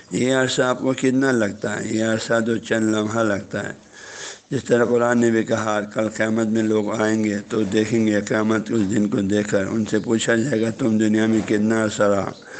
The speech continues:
تو قرآن کہہ رہے ہیں، "عشیۃ و ضحاہا۔" تو انسان کہیں گے، "اللہ، ہم دنیا میں ایک صبح یا ایک شام رہا ہے۔"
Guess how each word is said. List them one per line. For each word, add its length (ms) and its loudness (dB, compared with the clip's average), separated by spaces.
تو 80 -4
قرآن 380 2
کہہ 140 0
رہے 100 4
ہیں، 80 2
"عشیۃ 540 0
و 340 2
ضحاہا۔" 580 0
تو 80 0
انسان 400 2
کہیں 320 -2
گے، 140 2
"اللہ، 240 4
ہم 180 0
دنیا 320 2
میں 140 2
ایک 160 0
صبح 360 2
یا 180 2
ایک 160 0
شام 380 0
رہا 400 0
ہے۔" 80 -6